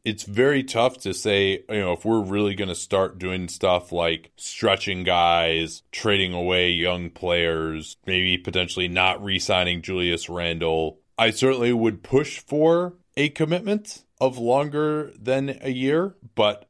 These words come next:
if I couldn't get it, I probably would bite the bullet and just do it. And George certainly is gonna, he'll, you would think, sign on for longer than a year. Here's a question. Actually, uh, we'll save it for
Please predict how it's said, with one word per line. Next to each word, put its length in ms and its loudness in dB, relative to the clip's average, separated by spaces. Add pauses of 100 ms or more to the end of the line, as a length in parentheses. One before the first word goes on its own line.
if 160 -4
I 100 4
couldn't 280 0
get 180 4
it, 180 2
I 120 -2
probably 340 0
would 160 -6
bite 220 0
the 80 -6
bullet 340 -4
and 100 -12
just 180 -14
do 120 -12
it. 220 -16
And 180 -2
George 460 2
certainly 400 -4
is 160 -8
gonna, 420 -8
he'll, 400 2 (140)
you 100 -14
would 160 -10
think, 180 -10
sign 280 -12
on 180 -12
for 160 -16
longer 240 -12
than 140 -12
a 20 -10
year. 140 -10 (180)
Here's 220 2
a 80 0
question. 480 -2 (180)
Actually, 540 2
uh, 80 -4
we'll 160 2
save 220 2
it 120 -2
for 460 0